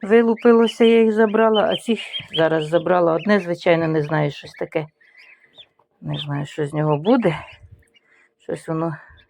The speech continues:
єлі живе. І каченя. Пішов дощ, воно обталапалося, вже геть ніяке було. Думала, що вже йому все. Бистренько покупала його під фен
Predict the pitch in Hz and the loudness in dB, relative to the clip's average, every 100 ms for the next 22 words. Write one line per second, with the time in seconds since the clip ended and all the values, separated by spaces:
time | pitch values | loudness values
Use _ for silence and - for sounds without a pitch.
0 | _ _ _ _ _ _ _ _ _ _ | _ _ _ _ _ _ _ _ _ _
1 | - 175 175 175 170 170 165 - 233 233 | -8 -2 0 2 2 2 2 2 0 2
2 | 208 233 214 190 156 - - - - - | 2 4 4 2 -2 -8 -20 -20 -20 -20
3 | - - _ - _ _ _ _ _ - | -20 -20 _ -20 _ _ _ _ _ -6
4 | 190 - 233 196 175 233 233 - - 180 | -6 2 2 2 4 2 2 -6 -8 0
5 | 202 202 196 - 196 214 214 202 185 - | 2 4 2 0 0 0 0 0 0 0
6 | 175 170 180 180 165 160 147 147 147 151 | -2 0 2 2 2 2 2 2 -2 2
7 | 160 175 180 170 170 170 156 165 156 156 | 0 2 4 2 2 -2 2 2 2 -2
8 | 147 - 135 - - - _ - - _ | -4 -4 -4 -4 -14 -14 _ -20 -20 _
9 | 165 185 - 185 170 165 175 160 160 190 | -2 -2 -2 -4 -2 -2 -2 -2 -2 0
10 | 196 190 185 180 175 170 156 151 - 190 | 0 0 0 2 4 2 -4 -6 0 0
11 | 202 | 0